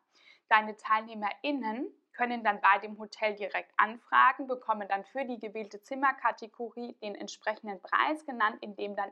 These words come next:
ebenfalls der Yoga-Retreat-Preis inkludiert ist. Du und das Hotel,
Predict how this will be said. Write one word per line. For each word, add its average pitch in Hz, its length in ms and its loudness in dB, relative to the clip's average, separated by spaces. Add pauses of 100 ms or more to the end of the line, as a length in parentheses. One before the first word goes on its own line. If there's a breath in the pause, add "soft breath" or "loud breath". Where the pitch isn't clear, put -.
ebenfalls 240 640 -2
der 202 120 0
Yoga-Retreat-Preis 208 1080 -2 (100)
inkludiert 214 800 -8
ist. - 300 -10 (920 soft breath)
Du 294 160 4
und 254 240 -2
das 214 220 0
Hotel, 208 580 0